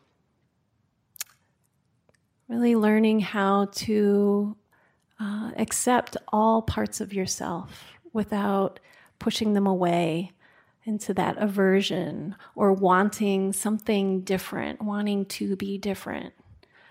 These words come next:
in that unhealthy kind of way. So a lot of the work we do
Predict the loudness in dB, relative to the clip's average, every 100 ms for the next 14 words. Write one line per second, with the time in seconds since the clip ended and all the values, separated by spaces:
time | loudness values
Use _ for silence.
0 | _ _ _ _ _ _ _ _ _ _
1 | _ _ _ _ -4 -2 0 -2 -2 0
2 | 0 0 -6 -4 -6 -6 -6 -4 -4 -4
3 | -2 -2 -6 -10 _ _ _ _ _ _
4 | -8 0 0 2 -2 -2 0 2 2 0
5 | -2 -2 -4 -4 -2 0